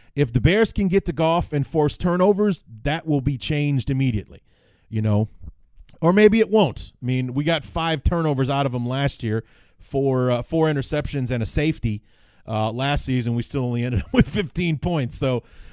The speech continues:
mm, it will definitely be the key to victory for sure, if not the key to getting the offense up and running and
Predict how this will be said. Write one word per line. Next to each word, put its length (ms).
mm, 240
it 160
will 140
definitely 640
be 180
the 120
key 240
to 80
victory 500
for 180
sure, 440
if 200
not 260
the 80
key 280
to 120
getting 240
the 120
offense 540
up 200
and 160
running 320
and 180